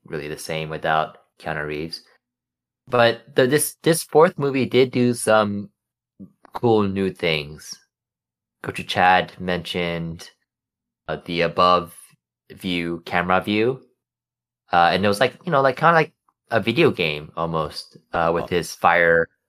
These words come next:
Speaker 1: uh, shotgun.
Speaker 2: I mean, a lot of it, it was like a video game. Even the story, like, when he goes back to Berlin to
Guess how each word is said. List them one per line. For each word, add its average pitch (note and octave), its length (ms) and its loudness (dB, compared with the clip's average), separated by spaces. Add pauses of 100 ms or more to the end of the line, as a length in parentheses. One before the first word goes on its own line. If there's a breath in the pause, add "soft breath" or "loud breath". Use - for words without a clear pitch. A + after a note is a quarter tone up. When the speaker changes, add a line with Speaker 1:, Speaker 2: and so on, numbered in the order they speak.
(260)
Speaker 1:
uh, D2+ 540 -6
shotgun. E2+ 520 0
Speaker 2:
I - 40 0
mean, F#3+ 180 4
a D#3 80 6
lot D#3 220 8
of A#3+ 140 4
it, C#3+ 120 4
it A2 160 6
was A2 160 4
like G#2 120 4
a G2+ 60 2
video G2 200 4
game. F2+ 140 -4
Even C#3+ 220 2
the D3 80 6
story, G2+ 500 4
like, F2+ 180 0
when G#2+ 80 2
he A2+ 60 0
goes A#2 220 4
back G#2+ 220 4
to A2 100 -2
Berlin G2 420 2
to F#2 420 0